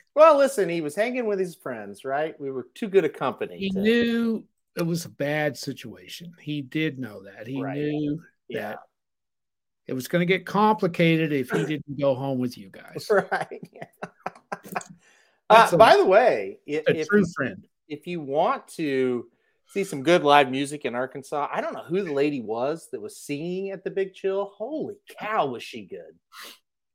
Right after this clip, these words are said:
Speaker 2: I thought that was the name of the band.
Speaker 1: No. <laughs>
Speaker 2: Oh, okay. <laughs>
Speaker 1: She was good. I don't know who it was. Uh,
Speaker 2: What kind of music was she singing?
Speaker 1: she would, like, do, like, uh, a Gretchen Wilson,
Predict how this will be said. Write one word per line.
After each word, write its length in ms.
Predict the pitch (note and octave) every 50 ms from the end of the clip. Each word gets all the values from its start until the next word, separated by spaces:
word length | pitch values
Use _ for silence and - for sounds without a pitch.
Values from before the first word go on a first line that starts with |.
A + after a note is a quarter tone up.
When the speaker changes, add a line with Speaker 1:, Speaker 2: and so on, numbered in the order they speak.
| - -
Speaker 2:
I 60 | F#3
thought 200 | F3 B3 A#3 -
that 160 | G#3 G#3 G#3
was 120 | G3 F3+ B2+
the 80 | D3+
name 180 | D3+ D3+ E3+ F3
of 80 | E3 D3
the 60 | C#3+
band. 540 | C3 E3+ F#3 G3 F#3 D3 A2+ G2+ G2+ - _ _ _ _ _ _ _ _ _ _ _ _ -
Speaker 1:
No. 320 | D3 C#3 B2+ A2+ G2 F2+ _ _
<laughs> 80 | A#3
Speaker 2:
Oh, 300 | A3 - E3 E3 D#3 D3 C#3+ C#3+ - - -
okay. 100 | - - - - - - - - - - C6+ - C6+ -
<laughs> 100 | C#4 - - - - - - - - -
Speaker 1:
She 100 | - F4+
was 140 | A#4+ A4 - -
good. 300 | - G3 B3+ C4+ A3+ F3
I 120 | G3 C4
don't 120 | F4 F#4+
know 160 | F4+ C#4 G#3 F#3
who 180 | F#3+ A#3+ C4 A3
it 80 | -
was. 500 | D#3 E3+ G#3 A#3 B3+ A#3+ G3+ E3 D#3 - -
Uh, 540 | D3+ D#3 D#3+ D#3 D#3 D3+ D3 C#3 C3 B2+ A#2 A2+ -
Speaker 2:
What 160 | - F3+ F3 E3+ -
kind 100 | F3+ F3
of 80 | E3+ E3
music 340 | D#3+ E3+ F3 E3+ F3 E3+ E3+
was 120 | E3 D#3
she 120 | - - D3
singing? 400 | - - G3 G#3+ G3+ - - - _ _ _ _ _ - - _ _ _ _ _ _ _ _ _ _ _
Speaker 1:
she 220 | - - - - E4
would, 140 | F#4+ G#4 G4+
like, 320 | F#4+ E4 B3+ E3+ - - _ _ - - - _ - - -
do, 160 | - A#3+ C4
like, 360 | A#3+ A3 F#3+ F3 E3+ E3+ - F3+
uh, 220 | D3+ C3 A#2+ B2+ -
a 40 | D#3
Gretchen 520 | C3+ B2+ E3+ E3+ F#3 F3 - B3+ G3+ F3
Wilson, 640 | D3+ D3+ D3+ D3 D3 D3 - B2+ A#2 A#2 B2 C3+ C#3